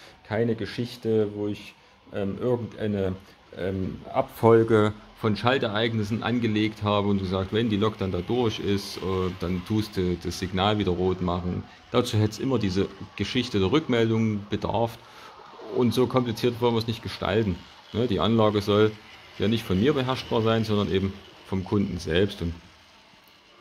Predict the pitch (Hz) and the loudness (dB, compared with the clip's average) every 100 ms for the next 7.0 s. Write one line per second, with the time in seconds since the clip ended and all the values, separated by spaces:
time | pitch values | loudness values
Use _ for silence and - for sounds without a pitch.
0 | - - - - - - - 107 107 143 | -20 -20 -20 -20 -20 -20 -4 2 4 4
1 | 143 - 139 131 101 120 131 110 107 101 | 2 2 0 0 0 0 0 -2 -2 -2
2 | 104 98 87 92 98 110 101 110 - 92 | -2 -4 -6 -2 -2 -2 -4 -6 -6 -4
3 | 92 - - - - - - - 110 104 | -4 -6 -14 -18 -20 -20 -16 -2 0 0
4 | 98 90 90 87 98 101 92 - 90 87 | 0 0 0 2 2 2 0 -4 -2 -2
5 | 90 87 87 85 80 98 95 92 90 92 | -2 -4 -4 -2 -2 0 0 -2 0 2
6 | 90 92 - - - - 90 95 95 | 2 0 -6 -20 -20 -6 -2 2 2